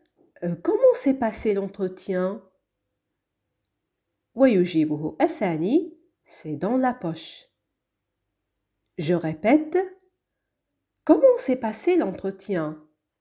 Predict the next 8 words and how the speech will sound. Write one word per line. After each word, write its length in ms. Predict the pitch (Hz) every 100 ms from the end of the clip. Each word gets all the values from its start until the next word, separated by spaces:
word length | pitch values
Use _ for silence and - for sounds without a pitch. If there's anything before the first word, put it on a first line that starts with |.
| _ _ _ _
C'est 300 | - - 165
dans 220 | 160 151 147
la 160 | 170
poche. 640 | 170 285 302 - - - _ _ _ _ _ _ _ _ _ _ _ _ _ _ _ _ _ _ _
Comment 360 | - 330 339 427
s'est 240 | - 247
passé 540 | 233 190 - 180 151 -
l'entretien ? 1000 | 151 214 330 - 277 - 277 302 381